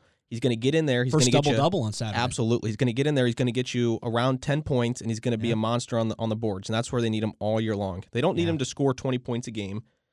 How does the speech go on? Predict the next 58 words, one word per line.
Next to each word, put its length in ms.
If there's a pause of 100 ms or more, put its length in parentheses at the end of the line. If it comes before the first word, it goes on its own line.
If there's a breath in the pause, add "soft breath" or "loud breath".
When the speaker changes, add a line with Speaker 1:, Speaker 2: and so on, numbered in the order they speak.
(180)
Speaker 1:
They 80
just 160
need 80
him 100
to 80
play 240
his 220
role, 340 (180)
play 140
good 220
defense, 560 (100)
and 100
get 140
those 180
rebounds 440
and 100
get 140 (240)
around 240
ten 160
points 260
a 20
game. 220
And 100
he's 240 (120)
really, 340
really 220
doing, 180 (160)
doing 140
a 40
great 200
job 160
at 80
Speaker 2:
Yeah, 80
Speaker 1:
that. 80
Speaker 2:
he 40
went 160
for 140
thirteen 400
and 140
ten. 200
And 120
I'll 80
also 460
remind 440
you 160
that 200
Portland 340
State 260
last 320
year 300 (1120)
had, 480
they 240
averaged 460
fifteen 580
offensive 540
rebounds 340
a 40
game. 280